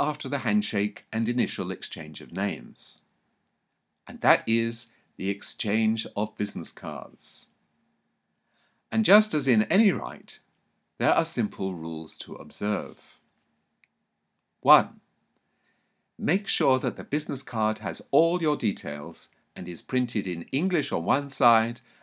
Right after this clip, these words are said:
and the local language on the other. If the language is Chinese, make sure the characters are simplified Chinese for mainland China. Hong Kong, Singapore,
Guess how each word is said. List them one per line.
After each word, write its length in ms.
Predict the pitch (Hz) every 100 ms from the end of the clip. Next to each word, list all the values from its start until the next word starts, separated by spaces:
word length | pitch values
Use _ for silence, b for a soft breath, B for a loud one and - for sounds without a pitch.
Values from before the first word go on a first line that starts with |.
| b
and 240 | - 123 120
the 240 | - 98
local 360 | 90 127 - 98
language 540 | 98 151 120 73 73 -
on 140 | 92
the 160 | 85 82
other. 380 | 117 123 67 62 _ _ _ _ _ _ _ _ _ _ _ _ _ _ _ -
If 180 | 185 -
the 80 |
language 400 | 220 143 117 110
is 160 | 107 -
Chinese, 840 | - - 107 104 87 - 82 - - _ _ _ -
make 200 | 170 214
sure 280 | - 143
the 80 | 120
characters 680 | 120 131 127 98 107 98 - -
are 140 | 95 87
simplified 880 | - - 202 208 117 - 85 78 73
Chinese 680 | - 82 82 - 104 - -
for 120 | 95
mainland 760 | 90 92 101 85 82 76 82 -
China. 480 | 139 123 78 50 - _ _ _ _ _ _ _ _ _ _ _ _ _ -
Hong 260 | 127 123
Kong, 560 | 110 214 175 85 110 196
Singapore, 960 | - - 127 107 - 160 87 92 143